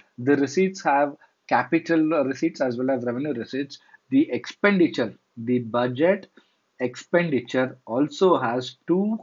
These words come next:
kinds of expenditure. The first one is the revenue expenditure. The first kind is the, uh, revenue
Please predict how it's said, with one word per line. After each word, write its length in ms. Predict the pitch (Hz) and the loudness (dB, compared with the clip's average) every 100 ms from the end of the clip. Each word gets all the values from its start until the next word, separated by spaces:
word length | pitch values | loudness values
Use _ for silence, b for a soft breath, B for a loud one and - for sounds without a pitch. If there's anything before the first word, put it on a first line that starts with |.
| - | -6
kinds 480 | 131 127 123 123 - 123 | -6 -4 -8 -12 -10 0
of 280 | 143 185 _ | 2 2 _
expenditure. 840 | 113 - - 120 117 104 - 143 117 b b b - | -16 -14 -8 -6 -6 -8 -2 -2 -2 b b b -8
The 160 | 123 127 127 | -2 -2 -2
first 400 | - 196 214 - - | 0 0 0 -8 -6
one 360 | 120 123 131 - | 0 0 0 -8
is 260 | 117 113 107 | -6 -6 -4
the 300 | 123 156 190 B B - | 0 0 0 B B -10
revenue 680 | 113 117 120 143 165 185 | -6 -2 0 -2 -2 -2
expenditure. 840 | 196 110 - - 110 104 - 113 92 _ | -2 -6 -10 -8 -6 -6 -6 -8 -8 _
The 120 | 101 101 - | -14 -12 -6
first 300 | 180 - - | -6 -6 -8
kind 240 | 139 139 - | -8 -8 -8
is 220 | 117 113 | -8 -2
the, 180 | 196 - b b - | -4 -4 b b -10
uh, 160 | 120 120 | -6 -4
revenue 800 | 113 113 123 143 147 170 208 | -2 0 0 -2 -4 -2 -2